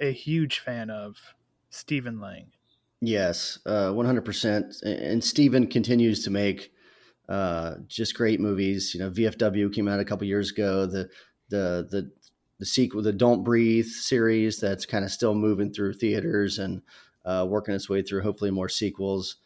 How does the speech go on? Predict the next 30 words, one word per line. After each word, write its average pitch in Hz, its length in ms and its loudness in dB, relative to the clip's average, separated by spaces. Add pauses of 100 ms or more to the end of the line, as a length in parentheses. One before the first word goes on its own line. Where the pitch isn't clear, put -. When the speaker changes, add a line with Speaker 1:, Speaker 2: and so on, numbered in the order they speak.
(380)
Speaker 2:
Um, 92 400 -2
he's, 117 300 2
he's 120 220 0
kind 135 200 4
of 110 80 6
always 117 640 6
been 107 160 4
a 101 60 0
presence 131 640 2 (460)
in 104 300 0
action 117 340 2
movies 123 300 6
for 117 60 -4
the 98 100 2
last 101 400 2
thirty 110 300 2
years 104 460 2
plus, 110 600 0 (480)
um, 95 260 0
whether 101 300 2
he 101 80 2
was 98 220 -2
a, 92 180 -4
a 95 40 -10
background 104 560 0
character 104 540 0
or 101 320 0
as 95 140 -6
a 101 60 -4
leader, 104 640 2